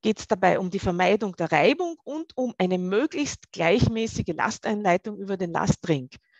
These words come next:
Das kann man beides mit diesen Zwischenfolien erreichen. Beim Pistentests,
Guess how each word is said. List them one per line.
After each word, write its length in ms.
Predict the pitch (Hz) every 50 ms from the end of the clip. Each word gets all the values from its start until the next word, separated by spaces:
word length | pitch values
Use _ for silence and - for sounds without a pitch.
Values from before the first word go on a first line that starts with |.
| _ _ _ _ _
Das 160 | - - -
kann 160 | - 185 180
man 100 | 190 175 - _
beides 420 | 160 - 120 185 - 349 - -
mit 200 | - 254 247 -
diesen 180 | 240 - 240 220
Zwischenfolien 800 | - - 254 285 311 302 254 - - 202 185 170 151 147 143 -
erreichen. 480 | - 147 131 131 131 - - - - - _ _ _ _ _ _ _ _ _ _ _ _ _ _ - - - - - _ _ _ _ _ _ _ _ _ _ -
Beim 260 | 202 - 196 196 -
Pistentests, 960 | - 269 339 - - - 339 320 - 285 285 311 285 - - - - -